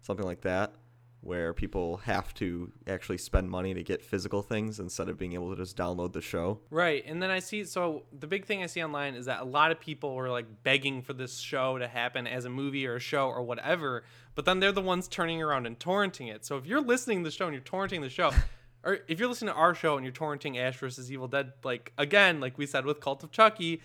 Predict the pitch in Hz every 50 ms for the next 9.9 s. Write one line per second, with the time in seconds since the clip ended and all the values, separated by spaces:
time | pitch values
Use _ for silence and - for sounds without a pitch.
0 | - - - - - - 156 139 123 - - 180 180 180 196 185 175 165 196 214
1 | 220 196 170 131 120 110 113 - - - - 135 - - 175 160 143 131 135 131
2 | 147 147 151 156 175 - - 190 180 160 135 127 156 190 202 180 - - 151 160
3 | 160 156 151 151 151 156 151 139 143 147 - - - 202 208 175 117 117 127 143
4 | 139 135 135 - 139 139 120 - - 143 165 180 - - 180 170 160 160 160 147
5 | 131 - - - 160 143 127 120 107 101 101 - - - - _ - - _ _
6 | - - _ _ - 139 135 120 - - - - 120 131 131 131 - - 185 220
7 | 233 175 131 104 98 - - - - 107 107 - 170 196 196 180 139 120 107 117
8 | 107 - - - - - 113 123 - 98 - - 104 117 151 170 170 - - -
9 | - - - - - 131 127 120 104 95 98 107 117 117 104 101 101